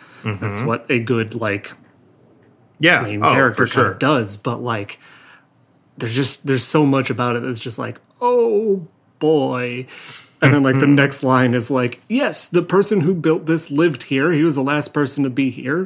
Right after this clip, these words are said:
Speaker 2: The housekeeper was his, you know,
Speaker 1: Uh-huh,
Speaker 2: housekeeper." And it's
Speaker 1: uh-huh.
Speaker 2: just like, yeah, there's,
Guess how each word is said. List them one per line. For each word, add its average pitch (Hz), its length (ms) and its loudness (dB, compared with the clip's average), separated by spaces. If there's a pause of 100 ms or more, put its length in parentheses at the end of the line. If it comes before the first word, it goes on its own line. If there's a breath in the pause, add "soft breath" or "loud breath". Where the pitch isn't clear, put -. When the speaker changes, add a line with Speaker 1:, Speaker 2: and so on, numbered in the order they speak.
Speaker 2:
The 139 120 -2
housekeeper 147 580 -2
was 131 280 -2
his, 147 360 -4
you 160 140 0
know, 127 120 -2
Speaker 1:
Uh-huh, 117 100 -8 (120)
Speaker 2:
housekeeper." 117 580 -2
And 110 280 2
it's 143 80 2
Speaker 1:
uh-huh. 104 100 2
Speaker 2:
just 135 120 0
like, 131 280 0 (280 soft breath)
yeah, 127 480 2
there's, 139 480 0